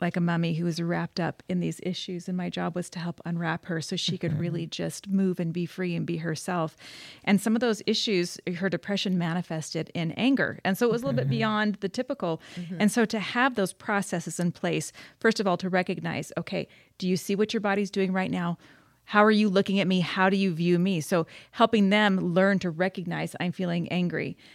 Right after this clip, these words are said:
Speaker 1: And then now that you're angry, how can we help you express that? 'Cause sometimes you just have to get that emotion out, especially when they're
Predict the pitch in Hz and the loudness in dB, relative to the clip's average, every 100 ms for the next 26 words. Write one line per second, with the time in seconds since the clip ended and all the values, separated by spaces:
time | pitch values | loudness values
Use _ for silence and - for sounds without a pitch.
0 | - 208 196 185 185 185 196 214 233 - | -2 4 6 6 4 6 6 6 4 2
1 | 190 - 214 254 170 165 196 _ _ - | 0 2 4 4 4 -2 -4 _ _ -20
2 | _ _ - 214 214 226 202 190 180 175 | _ _ 2 4 6 4 4 4 2 2
3 | 190 185 180 170 - 277 294 - - - | 0 2 2 0 -2 -6 -4 -2 -2 -2
4 | 403 392 359 285 269 302 254 269 254 202 | -4 -2 -2 -2 -2 -6 -8 -6 -4 -4
5 | 233 226 214 208 202 214 233 - - 349 | -4 -2 -2 -2 -4 -4 -4 -6 -6 -6
6 | 339 311 269 254 247 233 | -4 0 4 4 4 2